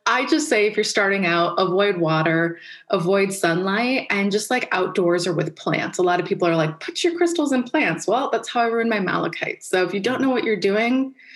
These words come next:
stay safe and use a different technique that's simple and easy,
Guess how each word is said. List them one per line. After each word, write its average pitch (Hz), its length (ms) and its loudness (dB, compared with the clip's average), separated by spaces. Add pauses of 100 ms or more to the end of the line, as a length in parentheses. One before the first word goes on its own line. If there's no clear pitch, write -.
(140)
stay - 380 -2
safe 196 380 0
and 175 140 2
use 170 160 2
a 175 60 2
different 160 400 -2
technique 160 420 -2
that's - 280 -4
simple 156 360 0
and - 160 -4
easy, 233 460 -2